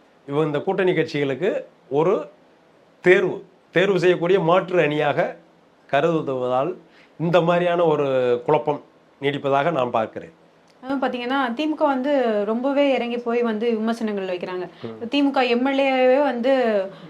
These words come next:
Speaker 2: அஹ், எம் பிக்களை பார்த்து, காங்கிரஸ் எம் பிக்களை பார்த்து
Speaker 1: ம், ம்.
Speaker 2: அந்த மாதிரியான வசைபாடுறதை நம்ம பார்க்க முடியாது. இத்தனைக்கும் மேடையிலேயே பண்றாங்க.
Speaker 1: ம், ம்.
Speaker 2: எப்பவும் சோஷியல் மீடியாஸ்ல தான் வந்து இந்த மாதிரி பிரச்சனைகள் வரும். ஆனா இது வந்து மேடையிலேயே பேசக்கூடிய அளவுக்கு வந்து பிரச்சனை இருக்கிறதா அப்படின்றது தான் கேள்வியா இருக்கு சார்.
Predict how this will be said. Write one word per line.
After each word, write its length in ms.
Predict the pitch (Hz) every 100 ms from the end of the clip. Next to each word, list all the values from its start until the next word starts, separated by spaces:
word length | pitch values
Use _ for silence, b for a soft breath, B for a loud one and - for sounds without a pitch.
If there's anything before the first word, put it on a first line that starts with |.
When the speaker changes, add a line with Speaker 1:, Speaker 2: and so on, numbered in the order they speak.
| B
Speaker 2:
அஹ், 320 | 208 196 196
எம் 180 | 233 254
பிக்களை 260 | 269 254 240
பார்த்து, 280 | 214 214
காங்கிரஸ் 360 | 202 240 247 240
எம் 120 | 220
பிக்களை 240 | 220 226 214
பார்த்து 260 | 208 214
Speaker 1:
ம், 320 | 220 202 190
ம். 80 | 185
Speaker 2:
அந்த 140 | 185 202
மாதிரியான 380 | 202 214 220 220
வசைபாடுறதை 760 | 202 202 254 247 233 214 196
நம்ம 200 | 214 220
பார்க்க 220 | 196 190 196
முடியாது. 320 | 208 285 254
இத்தனைக்கும் 480 | 226 233 233 254 226
மேடையிலேயே 460 | 254 277 262 240
பண்றாங்க. 520 | 233 202 202 185 180 -
Speaker 1:
ம், 60 | 123
ம். 260 | 117 - 220
Speaker 2:
எப்பவும் 360 | 254 320 311
சோஷியல் 360 | 302 311 320 294
மீடியாஸ்ல 420 | 269 247 240 240
தான் 160 | 240 254
வந்து 260 | 233 226
இந்த 120 | 247
மாதிரி 220 | 220 220 220
பிரச்சனைகள் 420 | 214 226 208 202
வரும். 240 | 185 233
ஆனா 200 | 294 247
இது 120 | 254
வந்து 160 | 240 262
மேடையிலேயே 480 | 254 254 269 262 262
பேசக்கூடிய 520 | 254 233 233 233 208
அளவுக்கு 380 | 208 233 254 269
வந்து 280 | 226 208 220 196 180 B B
பிரச்சனை 340 | 220 214 233
இருக்கிறதா 460 | 202 202 196 196 185
அப்படின்றது 420 | 175 190 185 175
தான் 380 | 190 185 170 165
கேள்வியா 280 | 180 170 165
இருக்கு 200 | 156 160
சார். 220 | - -